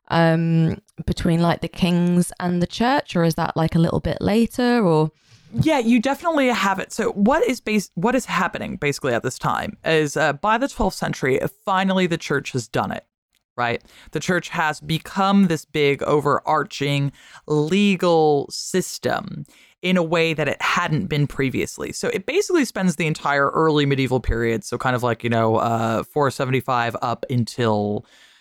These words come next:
Speaker 2: you know, the, the eleventh century or so, uh, being like, "Guys,
Speaker 1: Mm-hmm.
Speaker 2: we're, we're impor-, h-, hi, we're, we make the rules. It's, we're,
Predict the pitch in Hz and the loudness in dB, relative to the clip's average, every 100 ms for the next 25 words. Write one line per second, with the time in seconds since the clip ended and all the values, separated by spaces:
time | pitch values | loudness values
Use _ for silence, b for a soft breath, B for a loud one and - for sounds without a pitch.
0 | b 143 127 110 - - 139 131 113 120 | b -4 -2 -2 -6 -14 -8 -4 -2 -2
1 | 120 135 135 123 120 113 120 110 117 107 | 0 0 2 0 0 -4 -6 -4 -2 -2
2 | 98 117 - 76 - b b b - 135 | -2 -2 -2 -2 -4 b b b -6 -2
3 | 165 151 139 - 185 180 254 240 - 196 | -2 0 -2 -2 -2 0 0 0 0 2
4 | 269 240 - - - - - - - - | 2 0 -2 -6 -8 -20 -20 -16 -14 -14
5 | - 214 208 196 - 202 233 233 - _ | -8 -2 0 0 0 0 2 2 0 _
6 | _ _ 196 240 240 226 - _ 220 202 | _ _ 2 4 4 0 -6 _ -2 2
7 | 240 277 359 - 208 - _ _ _ _ | 4 4 2 0 -8 -10 _ _ _ _
8 | - 233 | -6 -4